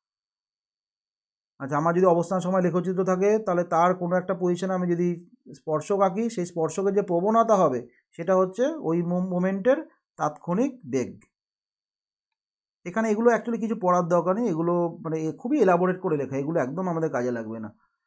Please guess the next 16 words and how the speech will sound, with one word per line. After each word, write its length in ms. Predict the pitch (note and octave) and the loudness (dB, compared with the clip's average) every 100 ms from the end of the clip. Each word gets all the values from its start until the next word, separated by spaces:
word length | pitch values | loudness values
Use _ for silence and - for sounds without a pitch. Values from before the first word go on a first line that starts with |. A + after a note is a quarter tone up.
| _ | _
ঠিক 120 | - G#3+ | -6 -4
আছে? 180 | G3 | -2
এগুলো 240 | C#3+ E3 F3+ | -2 0 0
পড়ে 140 | F3 F#3 | 0 -2
সময় 280 | G3 F3+ | -2 -2
নষ্ট 280 | F3+ E3+ - | -2 -4 -6
করলে 280 | F#3 F#3 F#3+ | -4 0 2
আরও 400 | F3+ F3 F#3+ F#3 - | 2 2 0 -4 -16
কী 100 | F#3 | -4
হবে, 280 | G3+ A3+ A#3 | 2 2 0
<laughs> 220 | G3+ D3 D#3 | -2 -2 0
মানে 120 | D#3 | 0
কনফিউশন 600 | D3+ F3 E3+ E3+ E3+ D3+ | 0 0 0 -2 -2 -2
তৈরি 240 | C#3+ C3 | -2 -2
হবে 260 | A#2 G#2+ G2+ | -4 -6 -8
আরও। 180 | F2+ | -10